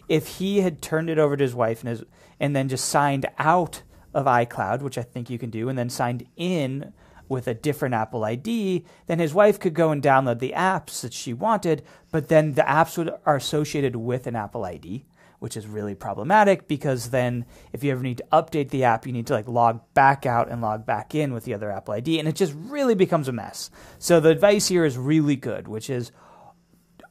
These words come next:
always re-, if you're, if you have a new person who wants to use it, r-, reset it up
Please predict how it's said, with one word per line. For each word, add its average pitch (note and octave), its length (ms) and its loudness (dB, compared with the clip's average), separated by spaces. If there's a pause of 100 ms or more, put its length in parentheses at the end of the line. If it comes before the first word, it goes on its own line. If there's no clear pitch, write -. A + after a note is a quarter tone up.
always F3 800 6 (480)
re-, E3 540 -2
if - 140 -6
you're, D#3+ 300 2 (100)
if C3+ 120 -8
you D3+ 60 0
have B2+ 80 0
a B2+ 60 0
new C#3+ 280 0
person F3+ 420 0
who C#3+ 120 -2
wants C3 320 2
to D3+ 120 -6
use E3 280 -2
it, F3 200 -2 (760)
r-, B2+ 60 -12 (280)
reset C3 680 -2
it B2 80 4
up G3+ 260 4